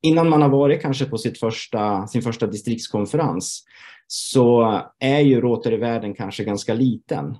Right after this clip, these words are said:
Men bara det att ta steget och vara med på distriktskonferensen, så lär man känna fler rotarianer. Och steget är också lättare att besöka andra klubbar.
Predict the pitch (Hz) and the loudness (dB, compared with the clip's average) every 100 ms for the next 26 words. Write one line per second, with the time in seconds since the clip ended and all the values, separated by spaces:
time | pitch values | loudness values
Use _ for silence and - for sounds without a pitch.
0 | - 139 143 160 151 175 135 113 117 113 | 2 4 6 4 4 2 0 0 -4 -4
1 | - 135 123 107 - 113 104 117 131 120 | 2 2 2 -4 -6 -6 -2 0 0 -2
2 | 107 101 - 104 - 104 98 120 127 127 | -6 -8 -8 -10 -6 -6 -2 0 0 0
3 | 95 98 101 98 95 107 98 87 - 147 | -4 -4 -2 -2 -4 -4 -4 -6 -2 0
4 | 156 139 92 92 - 71 65 60 - - | 2 2 -2 -6 -8 -8 -8 -12 -18 -20
5 | _ _ _ _ _ - 101 131 135 143 | _ _ _ _ _ -10 -4 2 2 4
6 | 127 113 113 110 - 110 101 - 107 - | 0 0 -2 -4 -4 -4 -6 -4 -6 -2
7 | 151 143 139 - 139 135 117 147 143 98 | 0 0 -2 -4 0 2 2 -2 -6 -6
8 | 80 - 50 - | -8 -10 -16 -18